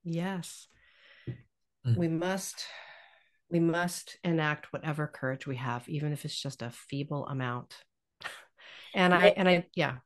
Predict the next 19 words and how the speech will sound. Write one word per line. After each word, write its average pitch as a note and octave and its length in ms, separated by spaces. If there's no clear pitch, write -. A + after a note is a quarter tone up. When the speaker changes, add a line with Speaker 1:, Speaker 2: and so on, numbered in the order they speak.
Speaker 2:
And, F3 120
and F#3+ 220
it's F#3 200
so, A3 220
it's F3 200
true A3 280
for F3+ 200
every F3+ 300
one D#3+ 280
of C#3+ 100
these C3 240
types, - 680
you C3 80
know, C3+ 180
Speaker 1:
Yeah. C#3 220
Speaker 2:
and, C3+ 140
uh, B2+ 340
you C#3 140
know, A2+ 340